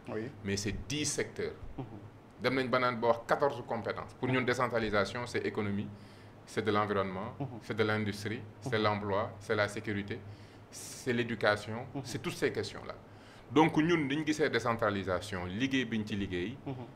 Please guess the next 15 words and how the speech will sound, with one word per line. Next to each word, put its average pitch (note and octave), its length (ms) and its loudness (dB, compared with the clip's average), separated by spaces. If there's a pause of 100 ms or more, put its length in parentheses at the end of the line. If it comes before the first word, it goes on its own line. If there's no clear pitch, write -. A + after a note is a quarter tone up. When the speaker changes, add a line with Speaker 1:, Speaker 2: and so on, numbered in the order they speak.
(340)
Speaker 2:
xam D#3 520 6
naa C#3 420 6
Ousmane A2+ 560 -4 (120)
nan A#2+ 220 4
lay A#2+ 220 2
gisee G2+ 280 -2
ak F#2 120 0
nu F2+ 80 -6
muy F#2+ 120 -6
fonctionner. E2 460 -8 (140)
Speaker 1:
Mhm. C3 100 -8
Speaker 2:
Sur - 420 2
le B2 120 2
plan, A2+ 420 2 (640)
euh, - 480 -8